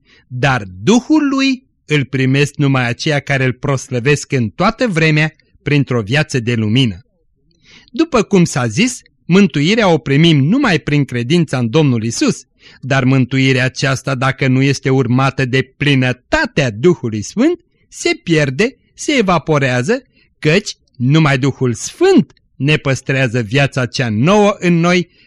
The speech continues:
prin faptul că zilnic o împrospătează, o înnoiește și o crește.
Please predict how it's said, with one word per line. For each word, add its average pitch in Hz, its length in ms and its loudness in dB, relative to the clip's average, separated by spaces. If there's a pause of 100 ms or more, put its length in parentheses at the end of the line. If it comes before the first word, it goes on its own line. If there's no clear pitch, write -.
prin 285 220 0
faptul 202 520 0
că 156 140 0
zilnic 170 600 0
o 165 60 0
împrospătează, 147 1120 -2 (240)
o 196 180 2
înnoiește 147 720 0
și - 140 -4
o 262 60 0
crește. 254 560 -4